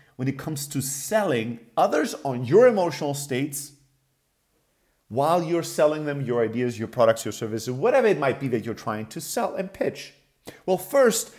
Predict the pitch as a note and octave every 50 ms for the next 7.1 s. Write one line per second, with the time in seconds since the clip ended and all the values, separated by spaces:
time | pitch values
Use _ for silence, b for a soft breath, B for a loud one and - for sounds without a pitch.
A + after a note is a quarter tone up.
0 | B B B D#3+ G3 G#3+ A#3 G#3 A3 F3+ G3 F#3 C#3+ - - - - - - F3+
1 | E3+ F3+ E3+ - - - - C3+ B2+ A#2 B2+ B2+ G#2+ F2 - - - - _ _
2 | _ _ _ _ _ _ _ _ _ _ _ _ _ _ _ _ - B2+ B2 -
3 | G3 A#3 - - - - D3 C#3+ C#3+ - E3 C#3+ - F#3+ F3+ G3+ A#3+ A#3 G#3+ E3
4 | C#3 F3 F#3+ G3+ - - F#3 E3 E3+ A3 A3+ G#3+ G#3 G#3+ A#3 B3 C4 C4+ - -
5 | - - - C3 A2 E2+ - - - - b b b b b b b b - F#3
6 | A#3 - A#3+ C4 G#3+ E3 F#3 G3 F3+ - - - - - - A3+ A3 A#3 A3+ -
7 | - b